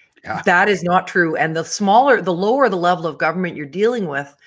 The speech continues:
Speaker 2: the more imp-, useful, the more impactful contact with them is.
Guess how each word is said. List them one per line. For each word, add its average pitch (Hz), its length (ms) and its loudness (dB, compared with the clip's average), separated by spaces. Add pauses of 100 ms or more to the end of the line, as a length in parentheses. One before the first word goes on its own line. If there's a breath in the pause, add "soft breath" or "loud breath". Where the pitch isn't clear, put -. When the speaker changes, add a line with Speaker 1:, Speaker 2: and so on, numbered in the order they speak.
(180 soft breath)
Speaker 2:
the 180 100 -4
more 202 600 0 (260 soft breath)
imp-, 185 300 -2 (320)
useful, 185 800 -2
the 170 260 -4
more 185 580 0
impactful 180 800 -2
contact 151 720 -4
with 151 220 -6
them 135 160 -10
is. 110 360 -12